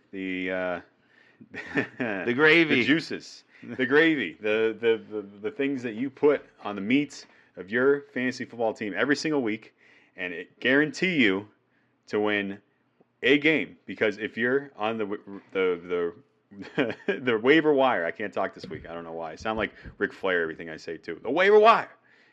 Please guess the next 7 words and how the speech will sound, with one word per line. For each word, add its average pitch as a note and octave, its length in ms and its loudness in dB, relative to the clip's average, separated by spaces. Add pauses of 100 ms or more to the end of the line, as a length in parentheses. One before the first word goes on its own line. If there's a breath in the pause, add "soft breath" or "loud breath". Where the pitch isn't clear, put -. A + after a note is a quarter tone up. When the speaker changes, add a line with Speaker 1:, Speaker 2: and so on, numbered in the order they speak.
Speaker 1:
If G#2+ 120 -2
you're E3+ 100 4
out G#3 200 2
there, F2 200 -2 (160)
Speaker 2:
<laughs> - 120 -16
Speaker 1:
woo, G#4+ 220 10 (800 loud breath)
um, A2+ 580 0